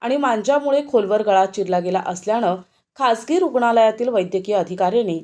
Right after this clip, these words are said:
त्यास जिल्हा शासकीय रुग्णालयात नेण्यास सांगितले. सोनूला जिल्हा शासकीय रुग्णालयात उपचारासाठी दाखल केल्यानंतर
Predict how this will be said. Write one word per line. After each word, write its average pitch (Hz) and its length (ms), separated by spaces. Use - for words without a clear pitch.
त्यास 196 300
जिल्हा 202 320
शासकीय 240 520
रुग्णालयात 196 480
नेण्यास 175 340
सांगितले. 147 420
सोनूला 220 400
जिल्हा 226 340
शासकीय 262 400
रुग्णालयात 247 500
उपचारासाठी 202 600
दाखल 180 320
केल्यानंतर 175 580